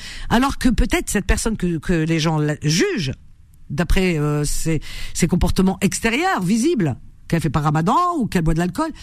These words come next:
les gens vont la, mal la juger, cette personne, discrètement. Peut-être qu'elle fait un bien fou. Peut-être elle fait le khair. Elle sauve des vies. Et le, voilà. Donc, euh,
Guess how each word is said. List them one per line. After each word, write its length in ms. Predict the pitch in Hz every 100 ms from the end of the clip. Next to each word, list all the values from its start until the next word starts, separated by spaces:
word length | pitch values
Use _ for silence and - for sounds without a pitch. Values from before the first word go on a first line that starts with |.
| - - -
les 140 | 160
gens 120 | 175 233
vont 100 | 196
la, 140 | 190
mal 260 | 190 269 226
la 100 | 196
juger, 540 | 175 175 208 349 - - - - -
cette 220 | - 170
personne, 480 | - - 269 294 135 - - - -
discrètement. 720 | 156 185 269 - 190 - 294 240 -
Peut-être 220 | 156 175
qu'elle 140 | 165
fait 160 | 143 214 -
un 100 | 160
bien 340 | 127 165 277
fou. 400 | 233 - 381 330 - - - - -
Peut-être 240 | - 180
elle 80 | 175
fait 140 | 170
le 40 | 165
khair. 280 | - 359 214 135
Elle 100 | 180
sauve 180 | - 151
des 120 | 151
vies. 300 | 190 320 311 - - - -
Et 100 | 175
le, 220 | 185 160
voilà. 320 | 160 294 320 - - - -
Donc, 260 | 262 269
euh, 60 | 262